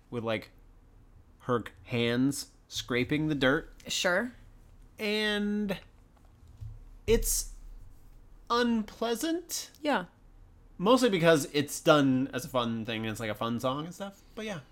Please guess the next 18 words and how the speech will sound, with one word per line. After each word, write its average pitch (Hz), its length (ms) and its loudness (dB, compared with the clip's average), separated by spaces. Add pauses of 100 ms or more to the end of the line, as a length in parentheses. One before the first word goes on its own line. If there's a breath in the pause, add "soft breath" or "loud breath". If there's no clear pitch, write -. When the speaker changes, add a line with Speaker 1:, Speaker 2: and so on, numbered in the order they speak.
Speaker 1:
it's - 320 -10
Speaker 2:
It's 254 120 4
supposed 285 180 10
to 277 40 2
be 269 40 8
a 269 60 6
real 277 140 10
fun 294 240 8
zone, 175 300 4
yet 185 300 2
they're 196 300 2 (440)
going 190 300 4
to 196 340 -4 (560)
Speaker 1:
Yeah. 302 380 0
Speaker 2:
kill 233 200 2
her? 320 280 -2 (920)
Speaker 1:
I 156 120 4
mean, 127 440 2